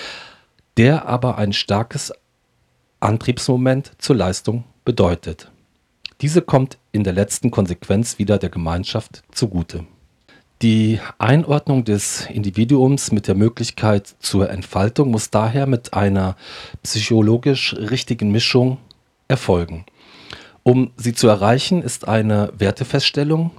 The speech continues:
die von einer höheren Warte aus vorgenommen werden muss, sehr entscheidend, um aus der freiwilligen Einsicht Verzichtsbereitschaft für den Nächsten zu erreichen. Von da aus bekommt die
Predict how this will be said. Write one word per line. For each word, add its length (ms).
die 200
von 240
einer 400
höheren 640
Warte 340
aus 160
vorgenommen 420
werden 240
muss, 340
sehr 280
entscheidend, 500
um 400
aus 600
der 420
freiwilligen 540
Einsicht 460
Verzichtsbereitschaft 1160
für 120
den 140
Nächsten 520
zu 160
erreichen. 600
Von 160
da 200
aus 280
bekommt 760
die 300